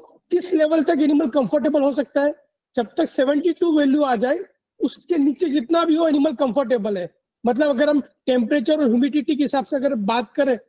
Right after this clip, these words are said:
तो पच्चीस से छब्बीस डिग्री और ह्यूमिडिटी जो है वो around तीस डिग्री तक, maximum forty डिग्री तक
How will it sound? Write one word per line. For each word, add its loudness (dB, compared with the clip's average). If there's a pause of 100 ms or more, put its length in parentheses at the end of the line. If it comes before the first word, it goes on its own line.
(220)
तो 0
पच्चीस 0
से 2
छब्बीस 0
डिग्री 0 (180)
और 0
ह्यूमिडिटी -2
जो 2
है 0 (200)
वो 0
around 0 (300)
तीस 2
डिग्री 0
तक, -2 (720)
maximum 0
forty 0
डिग्री 0
तक -2